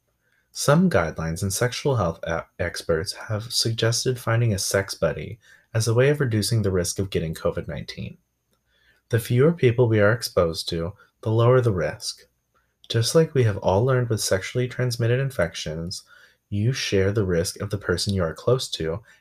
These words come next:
and of all the people that person is, was close to. Keeping your partners to a small, stable group could reduce your risk. Integrating these tips and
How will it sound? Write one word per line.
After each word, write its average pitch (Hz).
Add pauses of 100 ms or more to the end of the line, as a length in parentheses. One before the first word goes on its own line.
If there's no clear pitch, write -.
(140)
and 139
of 165
all 92
the 110
people 92
that -
person 85
is, 80 (120)
was 90
close -
to. - (880)
Keeping 123
your 143
partners 110
to 85
a 76
small, 87
stable 123
group 95 (200)
could 104
reduce 85
your 78
risk. - (1400)
Integrating 165
these 104
tips -
and 143